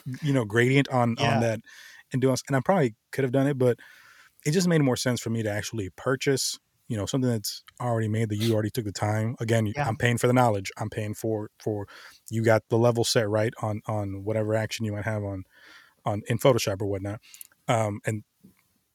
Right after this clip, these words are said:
Speaker 1: yeah, it might be, like, a forty, fifty dollar investment, but if you're using this correctly,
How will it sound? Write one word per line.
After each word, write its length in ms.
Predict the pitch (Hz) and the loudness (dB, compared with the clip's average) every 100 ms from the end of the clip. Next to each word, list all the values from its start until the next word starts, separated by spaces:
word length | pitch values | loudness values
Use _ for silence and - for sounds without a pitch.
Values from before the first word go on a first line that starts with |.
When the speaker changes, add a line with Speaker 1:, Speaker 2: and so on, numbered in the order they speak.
| _ _ _ _ _ - | _ _ _ _ _ -4
Speaker 1:
yeah, 200 | 165 175 | 2 4
it 40 | |
might 180 | 151 151 | 4 4
be, 80 | 143 | 4
like, 120 | 131 | 2
a 40 | - | 0
forty, 280 | - 127 | -2 0
fifty 220 | 120 117 117 | 0 -2 0
dollar 240 | 104 98 | -2 -4
investment, 560 | 98 127 143 - 110 - _ _ - | -2 -2 -2 -4 -6 -8 _ _ 0
but 140 | 120 | 2
if 120 | 110 | 2
you're 100 | 165 | 0
using 300 | 156 151 135 | 2 2 2
this 120 | 113 | -2
correctly, 580 | - 110 110 - 101 95 | -4 -2 -2 -2 -6 -6